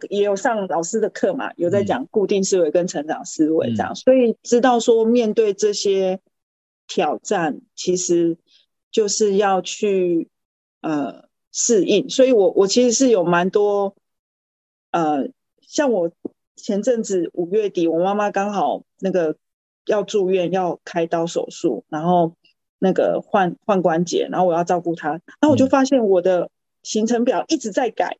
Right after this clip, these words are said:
Speaker 2: 嗯。
Speaker 1: 一改再改这样。
Speaker 2: 嗯。
Speaker 1: 然后我后来发现，哎，其实我，我，我觉得没有什么了，就觉得没关系这样。就是我就会觉得知道说，哎，不，以前啊，我要去跟别人改时间，我也会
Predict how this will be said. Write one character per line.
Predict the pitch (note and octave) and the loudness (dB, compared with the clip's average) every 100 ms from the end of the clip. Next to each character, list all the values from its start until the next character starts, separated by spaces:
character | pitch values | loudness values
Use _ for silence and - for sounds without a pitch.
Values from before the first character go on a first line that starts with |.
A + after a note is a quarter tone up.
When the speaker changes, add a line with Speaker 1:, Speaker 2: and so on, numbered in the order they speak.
| - | -4
Speaker 2:
嗯。 | |
Speaker 1:
一 | C4+ | -2
改 | A3+ E3+ | 0 -2
再 | B2+ B3 G3 | 0 -2 -2
改 | - D3 - | -4 -4 -6
这 | - | -8
样。 | E3 | -6
Speaker 2:
嗯。 | C3 A#2+ G#2+ G2 | -4 -4 -6 -10
Speaker 1:
然 | G#3 A#3 | -10 -6
后 | D#4 C4 - | -4 -4 -4
我 | - | -6
后 | F#3+ D4 | -2 2
来 | A3+ | 2
发 | F#3+ A3+ | 2 2
现， | A3+ G#3 | 2 0
哎， | - G3+ G#3 | 0 -2 0
其 | G3+ | 0
实 | G3+ | 2
我， | F3+ E3 - - | 2 2 -2 -4
我， | F3 E3 | -2 -2
我 | - E3+ - | -2 -4 -2
觉 | F#3 | -2
得 | F3+ F3 F3+ | 0 -2 -2
没 | F#3 | 0
有 | F#3 | 0
什 | F3+ D3+ | -2 -6
么 | F#2 D#2 | -8 -8
了， | D#2 - _ _ | -10 -10 _ _
就 | - | 2
觉 | A#3 G#3 | 4 6
得 | F3 | 6
没 | F3+ | 6
关 | F3+ F#3 F#3+ | 6 4 2
系 | - E3+ | 2 2
这 | E3+ | 2
样。 | D#3 - | 0 -2
就 | - B3 | -2 0
是 | C#4 C4 - - _ _ _ _ _ _ _ - | 4 2 0 -10 _ _ _ _ _ _ _ 0
我 | F#3+ | 2
就 | A#3 | 2
会 | C4 | 2
觉 | B3 | 2
得 | G#3 | 0
知 | G3 | 0
道 | G#3+ G#3 | -2 0
说， | G3+ F#3+ F#3+ - _ _ _ - | 2 0 0 -8 _ _ _ -2
哎， | F3 E3+ E3+ - _ _ _ _ _ | 0 2 0 -4 _ _ _ _ _
不， | G3 F#3 - _ _ _ _ _ _ - | -4 -4 -6 _ _ _ _ _ _ -8
以 | G3+ | -6
前 | F3 G3 F3+ | -4 -4 -2
啊， | F#3 F3+ | -2 -2
我 | F3+ F#3 | -2 -2
要 | A3+ | -4
去 | C4 | -6
跟 | C4 B3 A#3+ | -6 -4 -4
别 | A3+ F#3+ | -4 -4
人 | F3+ | -6
改 | F3 C3+ | -6 -8
时 | - | -10
间， | - F#3+ | -6 -2
我 | G3+ | -2
也 | E3+ | -2
会 | E3+ | -2